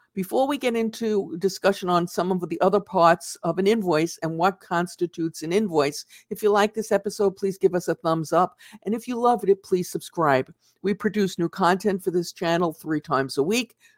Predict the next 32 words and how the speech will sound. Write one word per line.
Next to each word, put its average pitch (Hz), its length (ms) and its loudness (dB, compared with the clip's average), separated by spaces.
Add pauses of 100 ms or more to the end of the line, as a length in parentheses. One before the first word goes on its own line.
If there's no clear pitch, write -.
Tuesdays 277 440 -4
and 226 120 -4
Thursdays 196 480 4
are 190 40 2
devoted 180 460 2
to 170 100 -8
payment 208 460 -2
and 156 120 -4
accounts 151 360 -6 (140)
payable 220 340 0
issues, 214 480 -2 (360)
and 180 480 2
Saturdays 196 760 6
are 175 300 4
reserved 165 540 0 (120)
for 147 400 2 (260)
Wordle. 147 400 2 (260)
And 214 80 -4
by 233 140 4
the 226 100 2
way, 190 160 4
your 160 220 0
thumbs 214 420 0
up 196 240 2 (240)
help 196 280 2
us 196 260 2
in 180 180 -2
that 165 180 2
it 165 140 -4
signals 180 480 -2
to 160 480 -2
YouTube 202 400 -4